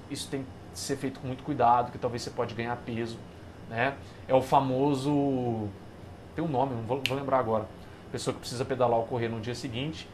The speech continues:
ela come muito carboidrato na noite anterior para que o quê? Quando ela acordar,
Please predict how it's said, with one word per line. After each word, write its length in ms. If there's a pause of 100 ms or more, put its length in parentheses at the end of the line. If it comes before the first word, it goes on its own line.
(240)
ela 140
come 220
muito 220
carboidrato 640
na 60
noite 240
anterior 500
para 240
que 100
o 40
quê? 260 (160)
Quando 140
ela 100
acordar, 480